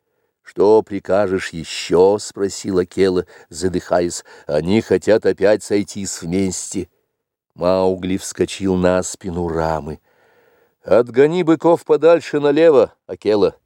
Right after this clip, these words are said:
Серый брат, когда мы уйдем, не давай коровам разбегаться и загоняй их в устье оврага». «Далеко ли?» спросил серый брат, тяжело дыша и щелкая зубами. «До того места,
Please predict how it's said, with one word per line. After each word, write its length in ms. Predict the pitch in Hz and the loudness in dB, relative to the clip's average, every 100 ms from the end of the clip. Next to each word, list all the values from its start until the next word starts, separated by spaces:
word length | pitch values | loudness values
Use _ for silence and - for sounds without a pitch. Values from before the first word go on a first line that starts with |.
| _ _ _ | _ _ _
Серый 460 | _ - 98 95 90 | _ -4 0 0 0
брат, 500 | 85 90 87 85 - | 0 0 0 -4 -10
когда 360 | - 92 90 104 | -6 -4 2 2
мы 220 | 104 107 | 2 -2
уйдем, 800 | 110 104 92 98 123 131 131 123 | -2 -4 0 6 6 6 4 2
не 140 | 117 117 | 0 4
давай 500 | 120 117 123 131 131 | 4 6 6 4 0
коровам 580 | 131 123 123 131 131 | 0 4 4 4 4
разбегаться 920 | 123 131 104 107 117 123 139 - 143 123 _ - | 4 2 0 -2 4 4 4 -2 -2 -2 _ -10
и 140 | 117 | -2
загоняй 640 | 120 117 123 135 131 151 151 | 2 4 4 4 4 4 2
их 180 | 151 - | -2 -6
в 120 | 104 | -2
устье 500 | 156 - - - 113 | -2 -4 -10 -4 -2
оврага». 500 | 131 117 117 101 - _ _ _ _ _ | 0 0 0 -2 -6 _ _ _ _ _
«Далеко 640 | - 98 104 107 - 117 | -2 0 0 -4 2 2
ли?» 320 | 127 123 101 _ _ _ _ - | 4 0 -2 _ _ _ _ -16
спросил 560 | - 104 98 - 110 | -2 -2 0 -2 -4
серый 480 | 107 - 104 104 104 | -4 -2 2 2 2
брат, 340 | 95 101 110 | 0 0 0
тяжело 440 | - 110 92 95 101 | -4 -10 -4 0 0
дыша 400 | 92 - 98 101 | -2 -2 -2 -2
и 100 | 95 | -4
щелкая 640 | - - 101 101 - 98 | -10 -2 0 -2 -4 -8
зубами. 460 | 92 95 92 85 80 _ _ - - _ | -4 0 0 -2 -12 _ _ -20 -20 _
«До 220 | - 87 | -4 -4
того 280 | - 120 139 | 0 0 2
места, 580 | 135 185 - - 131 | 2 0 -2 -6 -6